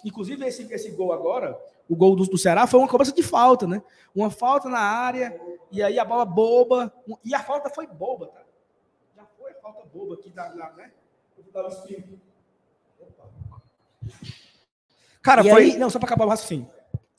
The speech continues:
Speaker 1: Aí o Fortaleza vai pro intervalo, vencendo por um a zero, e aconteceu o que aconteceu com a gente quarta-feira, né? O Fortaleza rapidamente faz o dois a zero com o Caio Alexandre.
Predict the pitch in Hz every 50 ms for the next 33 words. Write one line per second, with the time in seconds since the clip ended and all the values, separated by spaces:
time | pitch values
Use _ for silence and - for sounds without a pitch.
0 | _ - 208 220 262 247 247 262 240 220 165 160 202 240 294 - - 277 254 240
1 | - 240 220 190 156 175 170 175 190 220 262 - - _ _ _ _ _ - 214
2 | 214 208 - 226 269 294 277 - 247 240 233 214 180 151 170 180 185 190 180 -
3 | 226 233 226 226 247 233 - 247 220 - - 226 233 240 240 240 220 - 240 226
4 | - 233 233 - 226 208 208 226 226 226 190 190 190 202 196 - - 202 196 -
5 | 247 - - 208 202 185 160 143 151 160 - _ _ _ - 170 - 196 185 190
6 | 202 190 196 190 196 190 147 160 214 247 277 - 269 254 247 226 226 214 202 -
7 | - 208 208 220 220 190 202 190 202 185 165 151 160 165 190 185 - 180 175 170
8 | - 170 165 175 180 165 - - 156 160 170 175 185 196 -